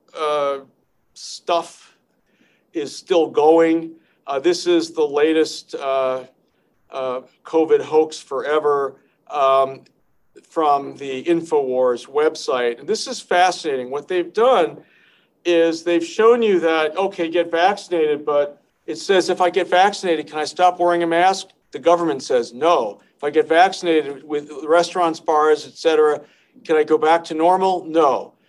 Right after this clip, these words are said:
"If I get vaccinated, will I be resistant to covid?" "Maybe, we don't know." So it goes down this list.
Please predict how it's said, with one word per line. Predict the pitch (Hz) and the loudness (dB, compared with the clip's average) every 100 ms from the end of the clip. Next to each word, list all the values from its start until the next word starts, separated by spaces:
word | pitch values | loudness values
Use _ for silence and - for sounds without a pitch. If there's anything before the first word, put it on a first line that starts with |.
| _ | _
"If | _ | _
I | 151 | 0
get | 170 165 | 0 4
vaccinated, | 165 180 180 180 165 151 | 4 4 2 0 0 0
will | 143 143 | 0 0
I | 139 | 0
be | 127 139 | -4 -12
resistant | 139 131 160 170 - 170 156 | -12 -12 -4 -4 -4 -10 -12
to | - - | -16 -20
covid?" | - 160 165 139 107 87 _ _ _ | -6 2 2 2 -6 -8 _ _ _
"Maybe, | 147 185 185 175 | 2 2 2 -2
we | 160 165 | -2 0
don't | 160 151 151 | 0 -2 0
know." | 139 120 92 _ _ _ _ _ | 0 0 -4 _ _ _ _ _
So | - 180 175 - | 2 2 2 -8
it | 190 | -4
goes | 214 262 311 | 2 2 2
down | 285 247 214 | 0 0 2
this | 190 - | 0 -4
list. | 180 190 170 170 | -2 2 2 0